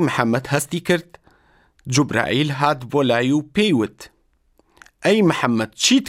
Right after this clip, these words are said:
کرد؟ ئەوەت خوێندەوە بۆ خەڵقی کە لە خواوە نەبوو." ئەوسا محەممەد زۆر دڵگران بوو و زۆر ترسا بەرامبەر بە یەزدان.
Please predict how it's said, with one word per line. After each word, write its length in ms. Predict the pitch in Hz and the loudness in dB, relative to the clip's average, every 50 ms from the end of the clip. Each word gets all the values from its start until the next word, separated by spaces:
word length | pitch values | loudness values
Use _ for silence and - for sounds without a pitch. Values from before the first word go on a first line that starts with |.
| - - | -6 -6
کرد؟ 260 | 127 131 - - - - - _ _ _ _ _ _ _ _ _ _ _ _ _ _ _ _ _ _ | -6 -6 -8 -10 -14 -20 -20 _ _ _ _ _ _ _ _ _ _ _ _ _ _ _ _ _ _
ئەوەت 320 | - 127 131 156 196 202 - - - | 0 2 2 2 0 0 -4 -10 -4
خوێندەوە 500 | - 160 170 170 156 143 143 143 143 147 151 131 | 0 0 2 2 2 2 2 2 2 2 0 0
بۆ 120 | 139 147 156 - | 0 0 0 -2
خەڵقی 500 | - 139 131 123 127 - 139 143 147 147 - | -2 -4 -4 -4 -4 -4 -4 -2 -2 -4 -2
کە 80 | - 123 117 | -2 0 0
لە 60 | 120 - - | 0 0 0
خواوە 360 | - 185 180 139 113 110 110 107 113 117 | 0 2 2 2 2 0 -2 -2 -2 -4
نەبوو." 320 | 107 101 98 90 87 - _ _ _ _ _ _ _ _ _ _ _ _ _ - - _ - | -4 -6 -8 -12 -14 -16 _ _ _ _ _ _ _ _ _ _ _ _ _ -20 -16 _ 0
ئەوسا 340 | 127 135 139 - 185 180 175 180 170 | 0 0 2 2 2 2 2 2 0
محەممەد 420 | 147 - 131 123 117 120 131 143 135 127 | -2 -2 -2 -2 0 0 -2 -4 -2 0
زۆر 180 | 131 175 214 208 180 151 151 135 123 | 2 2 2 2 0 -2 -2 -2 0
دڵگران 520 | 143 143 139 127 123 139 131 117 113 107 104 104 | -2 -2 -2 -2 -2 0 0 0 -2 -4 -8 -10
بوو 240 | 104 101 95 98 - _ _ _ _ _ _ _ _ _ - | -14 -16 -16 -18 -20 _ _ _ _ _ _ _ _ _ -2
و 60 | 117 123 120 123 | -2 0 2 2
زۆر 180 | 135 147 156 - - | 2 0 0 0 -4
ترسا 360 | 160 131 - - 175 180 175 120 95 - - - | -4 -2 0 0 0 0 0 -2 -4 -8 -6 -4
بەرامبەر 460 | 117 120 120 117 117 120 113 123 127 131 131 | -2 0 0 0 0 -2 -4 -4 -6 -4 -4
بە 80 | 120 131 127 123 | -2 -2 0 0
یەزدان. 400 | 120 117 110 110 104 95 101 | -2 -2 -2 -2 -2 -2 -4